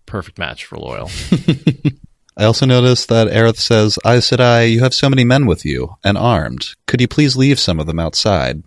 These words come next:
Speaker 2: Forgive me, but it's always unsettling to have s-, so very many armed humans in the steading at once." And probably part of the reason she's saying that is because there are already three armed humans in the steading.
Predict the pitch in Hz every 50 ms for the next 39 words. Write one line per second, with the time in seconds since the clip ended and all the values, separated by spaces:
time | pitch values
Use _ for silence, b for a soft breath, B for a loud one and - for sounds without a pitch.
0 | _ - - 120 110 - 143 - - 73 67 65 71 - - - 101 101 104 104
1 | 113 127 - - - 123 131 131 110 87 95 90 90 - - 123 113 95 78 76
2 | 78 78 73 - 92 90 85 - - - - _ - - - - 117 110 104 98
3 | 110 107 110 107 98 98 110 107 90 82 76 87 90 87 82 - - 110 101 85
4 | 73 73 73 - 82 82 80 - - - 101 92 76 73 76 71 64 - 92 95
5 | 73 58 57 - - - - _ _ _ _ _ _ _ _ _ _ - - 95
6 | 82 80 78 - 107 101 95 101 90 87 90 85 - 92 90 80 85 85 85 82
7 | - 87 80 - 87 82 - 85 87 87 85 82 80 78 - - 92 - 85 82
8 | - 80 80 80 73 76 85 90 90 87 85 80 - - - 87 87 82 78 69
9 | 67 71 73 76 - - 80 87 78 69 60 62 - - - 78 73 73 - -
10 | 76 73 69 67 - 98 98